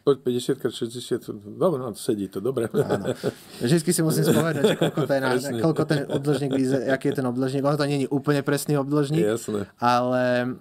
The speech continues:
Speaker 2: ale s istým približením teda je to tých päťdesiat krát šesťdesiat. A s-, keď už máte takú veľkú plochu, tak už viete istú štatistiku zozbierať
Speaker 1: Mhm.
Speaker 2: tých spršok. Potom viete efektívnejšie niečo povedať o tom. Existujú takéto observatória s týmito pozemnými detektormi aj na to gamma,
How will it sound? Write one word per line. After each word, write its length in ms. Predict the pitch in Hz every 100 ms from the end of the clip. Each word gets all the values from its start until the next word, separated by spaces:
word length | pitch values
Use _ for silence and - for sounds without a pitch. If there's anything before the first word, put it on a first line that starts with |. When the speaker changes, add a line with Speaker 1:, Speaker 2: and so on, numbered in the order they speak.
| 392 -
Speaker 2:
ale 180 | 120 117
s 20 |
istým 220 | 123 131
približením 480 | 117 120 123 117 113
teda 240 | 110 113 110
je 60 |
to 80 | 110
tých 160 | 107 -
päťdesiat 240 | 110 110
krát 160 | 110 110
šesťdesiat. 480 | 104 107 - 147 156 - _ _ _ _ _ _ _ - - - - - -
A 80 | 110
s-, 160 | -
keď 220 | - 151 156
už 60 |
máte 200 | 156 151
takú 240 | 151 135 156
veľkú 220 | 143 147
plochu, 460 | 151 104 98 175 220 - _
tak 140 | - 123
už 160 | 131
viete 400 | 120 143 143 143
istú 240 | 131 131 131
štatistiku 520 | - 120 117 120 123
zozbierať 760 | 110 101 107 98 87 - - _
Speaker 1:
Mhm. 280 | 113 107 120
Speaker 2:
tých 120 | 107
spršok. 380 | - 104 - 101
Potom 260 | 117 113 117
viete 240 | 113 117
efektívnejšie 560 | 110 110 110 107 - 107
niečo 160 | 101
povedať 400 | 110 98 95 92
o 60 | -
tom. 180 | - - _ - - -
Existujú 400 | 117 127 156 170
takéto 560 | 151 143 147 147 135 - _ _ _ _ _
observatória 720 | - - 135 127 127 135 131
s 80 | 123
týmito 320 | 123 127 120
pozemnými 480 | 123 120 123 123 120
detektormi 480 | 117 123 131 123 123
aj 80 |
na 80 | 120
to 80 | 139
gamma, 400 | 113 95 104 151